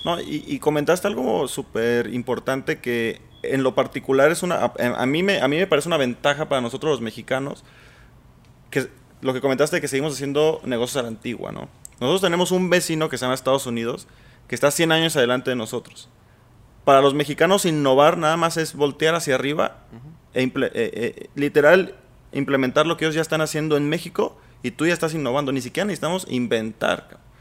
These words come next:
Speaker 1: O sea, nosotros necesitamos solamente voltear a ver qué es lo que están haciendo las potencias mundiales, qué es lo que están haciendo, lo que están dominando el mundo financiero en el planeta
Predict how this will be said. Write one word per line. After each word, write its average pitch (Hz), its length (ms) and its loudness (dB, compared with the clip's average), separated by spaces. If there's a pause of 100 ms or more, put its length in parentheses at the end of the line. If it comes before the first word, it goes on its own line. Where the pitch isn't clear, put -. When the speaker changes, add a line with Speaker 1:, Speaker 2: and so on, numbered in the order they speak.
(100)
Speaker 1:
O - 40 -20
sea, - 80 -8
nosotros 147 300 -4
necesitamos 151 640 -4
solamente 160 440 -2
voltear 135 320 0
a 143 40 2
ver 139 160 -2
qué 160 80 -4
es 160 60 -6
lo 175 80 -4
que 139 60 -4
están 139 140 -6
haciendo 135 420 -4 (380)
las 123 180 4
potencias 165 460 0
mundiales, 131 460 -2
qué 143 80 -6
es - 20 -6
lo 165 80 -6
que 151 60 -8
están 131 160 -4
haciendo, 135 220 -4
lo 131 60 -6
que 107 40 -10
están 139 180 -4
dominando 147 720 0 (200)
el 117 120 -4
mundo 131 200 -2
financiero 120 520 -4
en 139 60 -2
el 117 120 -4
planeta 117 640 -6